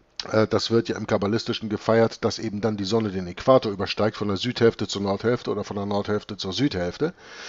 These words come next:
Und wenn also im Nachjahr, im Herbst, die Sonne vom, äh, von der Nordhälfte auf die Südhälfte der Erde übergeht und dann den Äquator überquert,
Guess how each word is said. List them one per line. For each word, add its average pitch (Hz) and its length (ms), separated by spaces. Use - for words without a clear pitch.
Und 131 160
wenn 160 140
also 135 220
im 120 260
Nachjahr, 117 580
im 117 120
Herbst, - 640
die 110 380
Sonne 131 540
vom, 101 420
äh, 98 260
von 113 160
der 104 100
Nordhälfte 113 720
auf - 140
die 101 100
Südhälfte 110 500
der 95 140
Erde 117 240
übergeht 92 440
und 113 140
dann 110 140
den 101 100
Äquator 110 480
überquert, 90 560